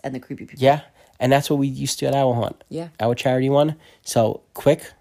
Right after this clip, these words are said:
Speaker 2: and then we'll get back to it.
Speaker 1: Mm-hmm.
Speaker 2: But we had a two-story building
Speaker 1: Yeah.
Speaker 2: that we did it in. And it was an old school building and two stories. And we had one group downstairs on the first floor.
Speaker 1: Right.
Speaker 2: Then we had a little outdoor portion.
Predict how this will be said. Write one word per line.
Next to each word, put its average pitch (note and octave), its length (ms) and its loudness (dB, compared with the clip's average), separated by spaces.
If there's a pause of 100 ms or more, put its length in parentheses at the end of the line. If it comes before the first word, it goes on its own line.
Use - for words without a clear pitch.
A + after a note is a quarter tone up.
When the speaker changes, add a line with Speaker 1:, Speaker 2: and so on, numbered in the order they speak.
(840)
Speaker 2:
and A2 120 -4
then A2+ 80 -2
we'll G#2+ 100 -4
get A2 120 -10
back A2+ 180 0
to D3 120 -2
it. D3 140 -6
Speaker 1:
Mm-hmm. E3 100 -14
Speaker 2:
But - 280 -2 (380)
we C3 140 0
had B2+ 160 2
a A#2 60 -2
two-story B2+ 880 -2
building - 500 -8 (180)
Speaker 1:
Yeah. - 180 -8
Speaker 2:
that A2+ 120 -4
we A2+ 80 -4
did G2+ 160 -6
it D2+ 60 -10
in. A#1 200 -14 (580)
And A#2 100 -4
it - 20 0
was A2 100 -4
an A2+ 80 -6
old B2 160 -2
school - 200 -4
building B2+ 460 0
and A2 140 -8
two B2+ 140 -6
stories. B2+ 420 0 (140)
And A2 380 -2 (400)
we B2+ 120 2
had A2+ 300 2 (300)
one B2+ 320 2
group C#3+ 360 2 (560)
downstairs A#2+ 560 0
on C#3 80 2
the C3+ 60 -2
first A#2+ 260 -4
floor. A2 300 -4
Speaker 1:
Right. - 260 -10 (440)
Speaker 2:
Then B2+ 100 0
we B2+ 80 4
had A#2+ 80 4
a A#2 40 -2
little A2+ 220 -2
outdoor B2+ 420 0
portion. A#2+ 540 -2